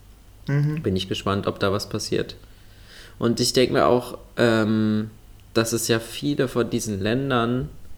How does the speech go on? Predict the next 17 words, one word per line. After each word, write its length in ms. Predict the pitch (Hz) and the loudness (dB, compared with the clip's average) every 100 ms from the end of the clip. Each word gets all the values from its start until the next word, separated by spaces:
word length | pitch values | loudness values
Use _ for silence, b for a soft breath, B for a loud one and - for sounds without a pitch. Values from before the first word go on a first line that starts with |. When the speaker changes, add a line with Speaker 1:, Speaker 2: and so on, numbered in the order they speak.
| - - - - - - - - - - - - - - - | -10 -10 -12 -14 -16 -16 -18 -18 -20 -20 -20 -20 -20 -20 -16
Speaker 2:
ich 140 | - 123 | -4 0
weiß 160 | 135 | 2
nicht, 120 | 147 | 2
ob 120 | 120 - | 0 0
das 140 | 120 | 0
der 140 | 123 117 | 2 2
richtige 400 | 135 - 120 107 | 0 0 0 2
Ansatz 420 | 131 131 95 - | 0 0 0 0
ist, 240 | 98 - | -2 0
weil 240 | 104 104 107 | 2 2 2
für 140 | 120 | 0
mich 180 | 127 - | 0 -2
kommt 220 | 131 135 | -4 -2
das 140 | 123 | 0
so 80 | - | 0
rüber 340 | 120 123 120 117 | 2 2 2 4
wie, 280 | 120 117 | 2 0